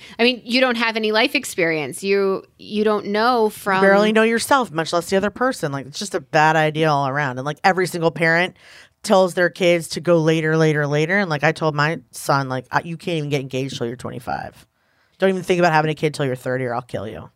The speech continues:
Speaker 1: I mean, that's not a bad rule of thumb to, to have in the back of your head. Let me figure out who I am before I can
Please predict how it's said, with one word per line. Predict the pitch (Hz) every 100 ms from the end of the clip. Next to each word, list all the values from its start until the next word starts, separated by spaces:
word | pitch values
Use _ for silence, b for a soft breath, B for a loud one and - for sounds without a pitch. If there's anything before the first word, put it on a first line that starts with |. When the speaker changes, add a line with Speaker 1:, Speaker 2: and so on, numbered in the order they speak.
| -
Speaker 1:
I | 285
mean, | 320
that's | 339 -
not | 392
a | 330
bad | 220 208
rule | 202 196
of | 180
thumb | 180 170 220 220
to, | 202 170 170 180 180 _ _ _ _ _
to | 240
have | 208 202 190
in |
the | 196
back | 190 175 185
of | 180
your | 175
head. | 175 165 185
Let | 208
me | 226
figure | 220 226 208 208
out | 190
who | 196 220
I | 196 175
am | 180 170 196
before | 196 196 185
I | 175
can | 180 180 165 156